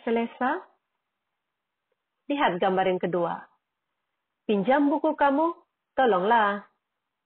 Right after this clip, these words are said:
"Nak pinjam boleh, tapi jangan sentuh paha saya."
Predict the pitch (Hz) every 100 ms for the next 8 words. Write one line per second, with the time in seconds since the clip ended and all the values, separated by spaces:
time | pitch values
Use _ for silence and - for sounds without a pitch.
0 | _ _ _ _ 202 - 247 240 294 254
1 | 233 247 277 269 240 - 208 - 277 247
2 | 294 262 202 - 196 190 208 196 202 202
3 | - 233 294 277 190